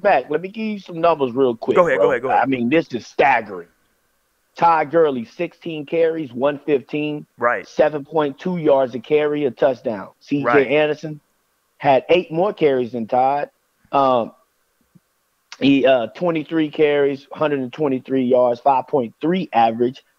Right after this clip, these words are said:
Speaker 1: two touches. I mean, bro, that's damning.
Speaker 2: Yeah, you, you're not gonna win games.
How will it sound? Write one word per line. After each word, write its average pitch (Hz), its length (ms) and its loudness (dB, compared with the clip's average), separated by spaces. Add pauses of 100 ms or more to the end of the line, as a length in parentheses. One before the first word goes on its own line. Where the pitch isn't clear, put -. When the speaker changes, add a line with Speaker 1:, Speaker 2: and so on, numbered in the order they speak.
(140)
Speaker 1:
two 175 260 0
touches. 135 640 -2
I 139 80 0
mean, 127 300 0
bro, 120 360 0 (800)
that's 156 200 0
damning. 127 640 -2 (540)
Speaker 2:
Yeah, 180 200 2
you, 175 260 0
you're 175 100 -2
not 214 180 -4
gonna 190 160 -4
win 196 140 -4
games. 160 540 -8